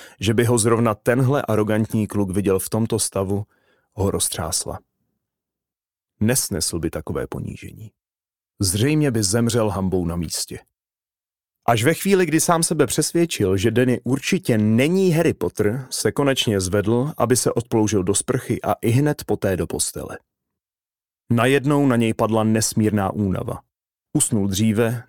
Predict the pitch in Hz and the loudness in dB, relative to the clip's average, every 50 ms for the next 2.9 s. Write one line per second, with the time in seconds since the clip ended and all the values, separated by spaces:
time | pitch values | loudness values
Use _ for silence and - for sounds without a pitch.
0 | - - 120 135 131 - - 156 143 131 120 107 - - 113 110 113 - - - | -2 0 0 0 0 0 0 0 2 2 2 0 0 0 0 0 0 -2 -2 0
1 | 127 127 143 147 135 131 139 135 127 - 104 - - - 107 101 101 95 95 95 | 0 2 2 2 2 0 0 -2 0 -2 -4 -6 -4 -2 -2 0 0 -2 -2 -2
2 | 95 95 92 90 92 87 85 87 85 90 - - - 92 - - - | -2 0 0 0 -2 -2 -4 -6 -8 -8 -8 -10 -12 -12 -12 -14 -16